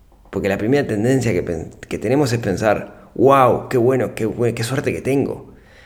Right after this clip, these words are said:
Pero tenemos que ir por el otro lado, tenemos que pensar en el organismo, en eso que el mundo es redondo.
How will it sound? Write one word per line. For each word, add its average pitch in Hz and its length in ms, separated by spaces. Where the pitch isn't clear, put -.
Pero 95 240
tenemos 143 400
que 160 60
ir 170 60
por 104 160
el 101 80
otro 101 140
lado, 120 360
tenemos 117 200
que 123 80
pensar 117 300
en 117 120
el 98 60
organismo, 98 680
en 64 80
eso 104 280
que 92 60
el 87 60
mundo 87 260
es 85 60
redondo. 78 480